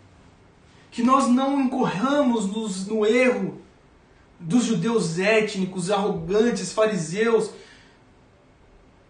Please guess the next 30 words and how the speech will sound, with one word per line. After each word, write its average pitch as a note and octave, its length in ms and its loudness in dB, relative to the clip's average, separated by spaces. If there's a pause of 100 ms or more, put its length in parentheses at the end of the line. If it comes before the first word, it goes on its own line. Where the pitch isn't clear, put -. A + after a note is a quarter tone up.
(560)
que B3 120 -4
achavam A3+ 840 -2
que A3+ 320 -8 (320)
havia A3 300 0
coisas A#3+ 380 -2
de F#3+ 60 -6
boa G#3+ 640 2
em G#3+ 60 -6
si A3 160 -6
mesmo A3 420 -2
e A3 120 -4
por C4 180 -2
isso D4+ 280 0
podiam C4+ 280 -4
descansar B3 720 -2
que A#3+ 260 -6 (180)
estavam A#3 400 -2
salvos G3+ 480 0
em F3 80 -4
Jesus D#3+ 300 -6
Cristo, F3+ 400 -8
por A3 160 -6
causa G#3 220 2
da F#3+ 80 -6
sua F#3+ 160 -6
etnia, D#3+ 500 -6 (640)
por A3 140 0
ter B3 160 2
sido A#3+ 180 0
circuncidado. F#3 880 -6